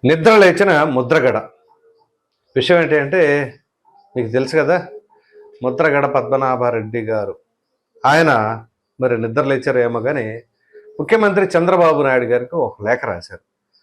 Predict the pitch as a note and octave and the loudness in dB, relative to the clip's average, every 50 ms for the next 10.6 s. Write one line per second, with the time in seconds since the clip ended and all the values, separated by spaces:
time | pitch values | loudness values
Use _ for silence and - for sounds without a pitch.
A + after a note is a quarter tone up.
0 | _ _ _ _ - B2 B2 B2+ C#3+ E3 G3 G3+ G#3 A3+ A3 G#3+ G#3+ A3 G#3+ - | _ _ _ _ 0 2 2 4 4 4 2 2 2 2 2 4 4 2 2 2
1 | D#3+ D#3 D#3 D3+ E3 D#3 C#3 C#3+ D#3+ F3+ G3 G3+ G3+ G3 G3 F#3 F3 F3 G3 G3 | 2 2 2 2 2 2 2 2 2 2 2 2 2 2 2 0 0 0 0 2
2 | F#3 F#3+ F#3+ F#3+ F3+ C#3+ D3 D#3 D#3 D3+ E3 E3+ D#3+ D#3+ D#3+ D3+ - D#3 D3+ D3 | 2 4 2 2 0 0 0 -2 -2 0 0 -2 -2 -2 -4 -6 -4 -2 -2 -2
3 | C#3+ - E3 D3+ D3 D#3 C#3+ C3+ C#3 C#3+ C#3+ C3+ D3 C3+ C3 B2+ B2 A#2+ A#2+ - | 0 0 -2 -2 0 -2 -4 -4 -4 -4 -4 -4 -4 -4 -4 -4 -4 -6 -6 -6
4 | - B2 A2+ - A2+ A2+ A#2+ A2+ A#2+ A#2 G#2+ G#2+ A2 G#2 G2+ G2+ G#2 G#2+ B2+ B2+ | -8 -8 -8 -6 -6 -6 -6 -4 -4 -4 -2 -2 -4 -4 -4 -6 -8 -6 -2 0
5 | D3+ D#3 D#3+ D#3+ - _ _ _ _ _ _ _ _ _ _ _ _ _ C3 C#3 | 0 0 0 -4 -10 _ _ _ _ _ _ _ _ _ _ _ _ _ -2 0
6 | E3+ G3+ A3+ - D#3+ D#3 D#3 E3+ E3+ F3+ E3+ D#3+ D#3 D3 C3 A#2 A2+ G#2+ - - | 2 2 2 0 0 0 0 0 2 2 2 4 4 2 0 -2 -4 -8 -10 -16
7 | _ _ _ C3+ C#3 D3 D3 D3+ F3 F#3+ E3+ F3 F3 E3+ - D3 C#3 C3 D3 D#3+ | _ _ _ -8 -8 -6 -4 -2 0 2 2 2 0 0 -2 -4 -2 0 0 0
8 | D#3+ D#3 D3+ D3+ D3 D3+ D3 C#3 C#3 D3+ D3 D#3 E3 D#3+ D3 C#3 C3 D3+ D3+ C#3+ | 2 2 2 2 0 0 -2 -2 -2 0 0 2 0 0 -2 -4 -4 -2 -2 -2
9 | C#3+ C#3+ D3 C3 C3+ B2 A2+ C3+ C#3 C#3 C3 B2 A2 G#2 G#2 A2+ A2+ A2+ C3 D#3+ | 0 -2 -2 -2 -4 -4 -2 -2 -2 -2 -2 -2 -4 -4 -6 -6 -6 -2 0 2
10 | E3 D#3 C#3+ B2+ - C3 B2 C3 D#3+ F3 - | 2 2 0 0 -2 -2 -2 0 0 -2 -4